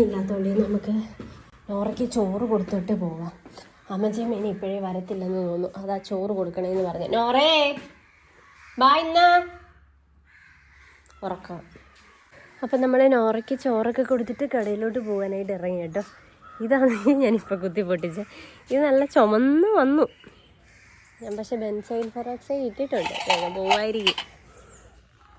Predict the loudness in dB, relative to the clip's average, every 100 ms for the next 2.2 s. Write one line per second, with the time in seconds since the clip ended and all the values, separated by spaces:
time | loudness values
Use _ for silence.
0 | _ -6 -2 -4 -4 -8 -8 -6 -4 -4
1 | -4 -6 -8 -8 -6 -4 -4 -6 -10 -12
2 | -12